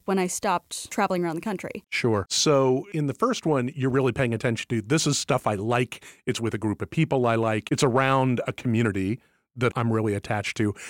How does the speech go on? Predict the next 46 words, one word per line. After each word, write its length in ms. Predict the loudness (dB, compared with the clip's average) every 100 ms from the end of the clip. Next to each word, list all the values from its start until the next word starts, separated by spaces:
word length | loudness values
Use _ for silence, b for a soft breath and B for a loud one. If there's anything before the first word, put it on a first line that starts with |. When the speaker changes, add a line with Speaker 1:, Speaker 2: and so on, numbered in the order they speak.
| B B -4
Speaker 2:
My 160 | 0
guess 400 | 0 2 2 2
is, 180 | 0 2
I 80 | 2
didn't 240 | 2 0 0
hear 80 | 2
you 140 | 2
say 200 | 2 0
anything 300 | 0 0 0
about 200 | 0 0
your 100 | -2
boss, 320 | -2 0 0 2
so 120 | 2
my 140 | 0
guess 280 | 2 0 2
is 280 | 0 0 -4
who 300 | -6 2 4
they 180 | 4 4
were 320 | 6 6 6
didn't 320 | 4 0 0 -2
really 380 | -2 0 0 0
enter 320 | -2 0 -2
into 280 | 0 2 2
it 140 | 0 _
until 380 | -6 -2 -2 0
all 160 | 0 0
of 80 | -2
a 40 |
sudden 560 | -2 0 0 0 0 -4 b b b _
you 100 | 0
realized 480 | 2 2 2 0 0
that 120 | -4
was 120 | -4 -4
a 40 |
really 240 | -2 -2
awful 420 | -2 -4 -6 -10 -8
mix 320 | -8 -6 -8
for 120 | -10 -10
you. 220 | -12 -18 _ _ -2
Speaker 1:
I 60 | 0
avoided 320 | 4 2 2
joust 260 | 2 2
camp 200 | 0 -2 0
a 20 |
lot 360 | -2 -2 -4 -4
because 400 | -2 0 0